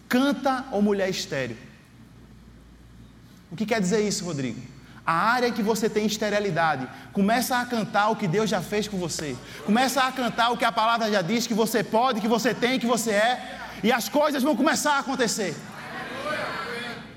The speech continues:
Quando você vê esterilidade na sua vida, é hora de cantar. É hora de se alegrar.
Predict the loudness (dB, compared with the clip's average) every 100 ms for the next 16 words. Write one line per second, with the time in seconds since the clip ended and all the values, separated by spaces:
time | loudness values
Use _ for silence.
0 | -20 -20 -20 -20 -20 -20 -20 -20 -20 -20
1 | -20 -2 0 2 2 2 2 2 2 0
2 | 0 0 2 2 2 0 0 -2 0 0
3 | 0 0 0 2 0 -4 -4 -4 -4 -8
4 | -18 -20 -20 -20 -6 0 4 4 2 0
5 | 0 0 0 0 -2 -8 -16